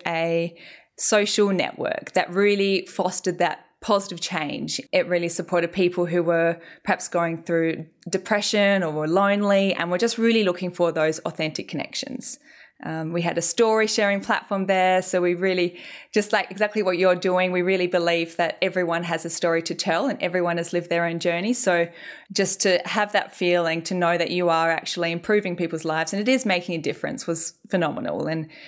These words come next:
we had some great partnerships on board, um, Jay Shetty, Change dot org, Rockefeller Foundation, Jane Goodall Institute.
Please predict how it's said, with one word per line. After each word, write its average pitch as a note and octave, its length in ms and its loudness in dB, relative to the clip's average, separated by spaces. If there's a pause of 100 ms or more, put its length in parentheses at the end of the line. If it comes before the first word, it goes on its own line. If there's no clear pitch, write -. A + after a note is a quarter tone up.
(240)
we F#3 100 0
had F3 260 -2
some F3 200 -4
great F3+ 260 0
partnerships B3 560 0
on A3 140 4
board, G3+ 500 4 (380)
um, E3 480 -2
Jay F#3 160 4
Shetty, G3 880 2 (360)
Change F#3+ 260 0
dot - 160 2
org, F3 640 4
Rockefeller F#3 480 0
Foundation, E3 1040 -2
Jane F#3 220 2
Goodall B3 320 4
Institute. G#3 720 2